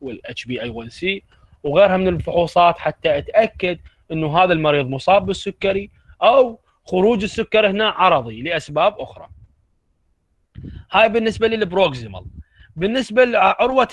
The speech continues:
هنلي شغلتها concentration، هاي يجيها الأسبوع الجاي إن شاء الله. <clears throat> الديستال البعيد، هاي بيسوي لنا secretion، طرح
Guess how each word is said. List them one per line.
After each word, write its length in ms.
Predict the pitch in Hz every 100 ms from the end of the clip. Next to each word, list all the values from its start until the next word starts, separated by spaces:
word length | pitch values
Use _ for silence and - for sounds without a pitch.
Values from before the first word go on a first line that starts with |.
| -
هنلي 520 | 226 202 202 233 - -
شغلتها 500 | 208 202 233 214 208
concentration، 840 | 208 185 - 165 185 170 180 202
هاي 160 | 175 156
يجيها 160 | 147
الأسبوع 340 | 139 - 139 110
الجاي 260 | 123 131
إن 60 | 135
شاء 180 | - 170
الله. 220 | 202 269 _ _ - _ _ -
<clears throat> 220 | 196 180 185
الديستال 720 | 156 269 - - 208 208 220
البعيد، 640 | 175 156 151 165 190 226 - - _ -
هاي 160 | 226
بيسوي 500 | 233 196 208 208 247
لنا 200 | 240 240
secretion، 760 | 220 214 - 196 247 196 151 139
طرح 420 | 214 226 160 -